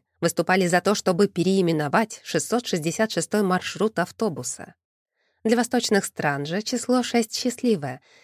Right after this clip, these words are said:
и почти половина нашей планеты не видит в шестьсот шестидесяти шести ничего ужасного.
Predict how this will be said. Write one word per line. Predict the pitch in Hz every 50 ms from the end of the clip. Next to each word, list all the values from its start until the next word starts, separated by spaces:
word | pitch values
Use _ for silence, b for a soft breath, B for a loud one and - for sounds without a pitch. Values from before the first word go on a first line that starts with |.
| b b
и | - 202
почти | - 165 170 - - - 202
половина | 202 - 165 170 180 170 165 196 190 175
нашей | 156 147 147 151 - - -
планеты | - 156 147 151 190 233 262 262 - 220 196
не | 190 214 247 285
видит | 269 269 277 - 208 - -
в | - -
шестьсот | - 196 196 - 185 160 143
шестидесяти | - - 165 - - 180 156 147 156 - - 143 139 151 151
шести | - - 190 - - - 285 302
ничего | 311 285 240 233 - - 165 175
ужасного. | 175 156 139 147 113 123 - - - 139 147 151 -